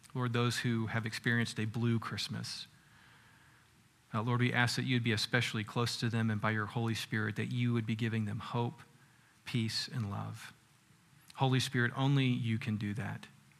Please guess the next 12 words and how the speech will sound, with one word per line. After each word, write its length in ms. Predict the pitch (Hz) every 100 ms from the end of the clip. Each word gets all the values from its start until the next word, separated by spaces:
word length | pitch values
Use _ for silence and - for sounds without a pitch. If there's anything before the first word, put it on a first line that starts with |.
| _ _ _ - -
And 120 | 135
Lord, 120 | 139
we 140 | 139 131
ask 280 | 151 143
knowing 340 | 135 123 147 139
that 160 | 131
you 120 | 135 139
can 460 | 139 120 120 117
and 120 | 117 113
that 120 | 113
you 140 | 117
will. 320 | 104 101 104